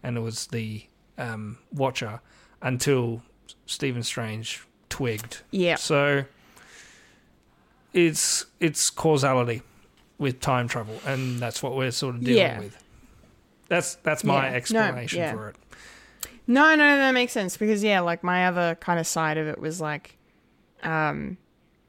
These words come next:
Speaker 2: yeah, like, the Watcher sees all and knows all, pretty much is gonna happen,
Speaker 1: <laughs>
Speaker 2: right? Um,
Speaker 1: Except for
Speaker 2: so
Speaker 1: Voltron,
Speaker 2: he, he
Speaker 1: for some weird way.
Speaker 2: Except for Voltron existing for some reason. But he, he, he knows what players he needs to choose in order to bring him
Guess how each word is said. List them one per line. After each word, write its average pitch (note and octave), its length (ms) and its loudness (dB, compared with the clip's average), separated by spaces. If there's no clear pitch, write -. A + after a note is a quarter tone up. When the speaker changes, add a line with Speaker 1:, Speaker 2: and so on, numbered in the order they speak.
Speaker 2:
yeah, E3 400 0
like, D#3+ 160 -4
the F3+ 80 -2
Watcher F3 520 0
sees F#3 400 0
all D#3+ 220 0
and D#3+ 120 -8
knows E3+ 280 -4
all, D#3+ 380 -2
pretty F3+ 180 -2
much E3 240 -6
is E3+ 100 -12
gonna D#3 220 -8
happen, D3+ 440 -6
Speaker 1:
<laughs> - 20 -2
Speaker 2:
right? C#3+ 320 2
Um, D3 240 -4
Speaker 1:
Except C#3+ 280 0
for C3 100 2
Speaker 2:
so - 180 2
Speaker 1:
Voltron, E3 220 0
Speaker 2:
he, F#3+ 200 0
he F#3+ 260 -4
Speaker 1:
for - 80 -14
some A2+ 220 -8
weird A2+ 240 -8
way. A#2+ 160 -4
Speaker 2:
Except A#3 240 4
for A#3+ 80 4
Voltron G#3 480 2
existing E3 600 -6
for F3 120 -12
some F3 160 -6
reason. E3 260 -6
But G3+ 120 2
he, A3 280 4
he, G#3+ 440 -2
he G#3+ 220 -6
knows G#3+ 460 0
what F#3+ 260 -2
players F3+ 420 -2
he F3 140 -6
needs E3+ 320 -6
to - 100 -12
choose D#3+ 340 -6
in D#3+ 80 -6
order D#3+ 200 -4
to D#3 100 -8
bring D#3 220 -8
him D3+ 260 -12